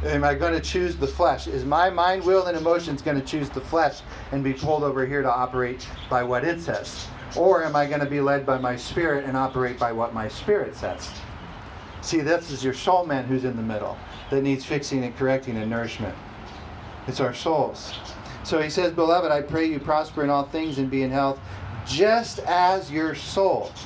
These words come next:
prospers." Prosperity of the soul only comes through the living word of God. "For I rejoiced greatly when brethren came and testified of the truth that is" where?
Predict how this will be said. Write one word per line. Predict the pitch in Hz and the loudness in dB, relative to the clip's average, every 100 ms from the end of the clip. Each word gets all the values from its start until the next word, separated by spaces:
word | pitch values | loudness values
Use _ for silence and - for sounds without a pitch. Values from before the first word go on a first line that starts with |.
| - - - | -14 -12 -2
prospers." | 143 143 - - 98 - - - - - - - - - | 0 0 -2 -6 -4 -4 -8 -8 -10 -10 -10 -10 -8 0
Prosperity | 147 143 - 180 185 | 2 2 2 2 2
of | 160 | 0
the | |
soul | 151 180 165 175 180 - | -2 2 4 4 2 -2
only | 165 175 180 180 170 | 0 0 0 -2 -2
comes | 185 147 131 127 | 0 0 -2 -2
through | 139 | 0
the | 127 | 2
living | 127 139 131 120 | 2 2 0 -2
word | 120 113 | -2 -4
of | 101 | -2
God. | 110 92 - - - - - - - - - - - | -2 -2 -6 -6 -6 -4 -4 -4 -4 -4 -6 -8 -2
"For | 175 175 | 6 8
I | 220 | 8
rejoiced | 214 185 185 202 214 - | 6 4 6 6 4 2
greatly | 185 185 156 147 | 4 4 2 0
when | 151 143 | 0 0
brethren | 147 175 180 165 | 4 4 2 -2
came | - 160 151 | 0 0 2
and | 135 131 | 0 2
testified | 170 - 170 - 156 151 147 - - - - | 0 2 -2 2 4 4 2 -6 -6 -6 0
of | 170 170 143 | 4 4 4
the | 160 | 0
truth | 165 - 185 202 233 254 247 | 0 -2 4 6 6 4 2
that | 202 175 | 2 4
is" | 160 | 2
where? | 160 202 233 269 | 4 4 4 0